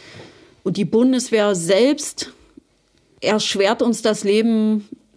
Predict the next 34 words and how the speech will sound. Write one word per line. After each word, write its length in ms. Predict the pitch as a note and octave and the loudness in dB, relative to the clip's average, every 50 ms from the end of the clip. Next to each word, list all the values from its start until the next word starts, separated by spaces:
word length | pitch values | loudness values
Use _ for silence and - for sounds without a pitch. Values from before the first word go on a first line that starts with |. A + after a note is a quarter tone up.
| _ _ | _ _
bis 180 | - A#3 A#3 - | -2 -2 0 0
hin 180 | - A#3 A#3 | 0 0 0
zur 160 | A3 - A3+ G3+ | 0 0 -2 0
schlimmsten 440 | - - A3 A3+ B3 B3 - B3 | 0 2 2 2 2 0 -2 -2
Konsequenz. 640 | G#3+ G#3+ G#3+ G#3+ G3 G#3+ F3+ - G3+ F#3+ A3 A3+ - | -2 0 0 0 0 -2 -2 0 0 2 0 0 0
Und 100 | - G#3+ | -2 0
das 140 | G3 F#3+ F#3 | 0 -2 -2
ist 260 | - A#3 A3 - - | -2 -4 -4 -4 -2
bei 160 | - G#3+ G3 | -2 0 2
uns 300 | - G3 G#3+ G#3+ G#3+ - | 2 2 0 0 -2 -4
vielen 320 | - - - A3 A3 A3 G#3+ | -6 -2 -2 0 0 0 0
dann 160 | G#3+ G#3 G#3 | -2 0 0
der 100 | G3+ F#3+ | 0 0
Suizid, 560 | F3+ F#3+ G3+ G3+ F3 F3+ - - A3+ A#3 - | 0 0 -2 -2 -2 -4 -2 -2 -4 -2 0
weil 160 | G3+ F#3+ F#3 | 0 0 0
wir 140 | E3+ F#3 G#3+ | 0 0 0
damit 400 | G#3 G#3 G3 F#3+ G3 F#3+ - - | 0 -2 -2 -4 -4 -6 -6 -4
nicht 480 | F3+ F#3 G#3+ B3 B3 - - _ _ - | -2 0 0 0 -2 -4 -12 _ _ -6
klarkommen, 560 | - G#3+ F#3 G#3+ A#3 - A#3 A3+ A3 A3 G#3 | -2 0 0 0 0 0 -2 0 0 0 0
dass 160 | G3 F#3 F#3 | -2 -2 -2
es 120 | F#3+ F3+ - | -4 -4 -2
nicht 180 | G#3 A3 - | -2 -2 -2
vorangeht, 440 | - A3 F3+ F#3 F#3+ G#3+ A3 A3 G#3+ | -4 -4 -2 -2 0 0 0 0 -2
dass 160 | G3 F3+ F3 | -2 -4 -4
es 100 | F#3+ F#3 | -6 -8
über 140 | - F3 F#3+ | -6 -4 -2
Jahre 380 | F#3 E3+ E3+ E3 F#3 F#3+ G#3+ F3+ | -2 0 0 -2 -2 -2 -4 -2
dauert 380 | F3+ F3 F#3 G3 G#3 G3+ G3+ | -2 0 0 0 -2 -2 -4
und 160 | - G3 F#3 | -4 -4 -4
wir 100 | F3+ G3+ | -4 -4
in 80 | G3 F#3+ | -4 -4
einer 80 | F#3+ F3 | -6 -6
Perspektivlosigkeit 1080 | F#3 G3 F#3 F3+ - F#3+ E3+ - - A3 G#3 - G#3+ G#3 F#3+ F#3 F3 - G3 F#3+ F3 | -6 -6 -6 -6 -6 -8 -8 -6 -6 -6 -6 -4 -4 -6 -6 -6 -10 -10 -8 -6 -4
landen. 400 | E3+ E3+ F3 F3+ F3+ F3 E3 | -4 -2 -2 -2 -2 -4 -4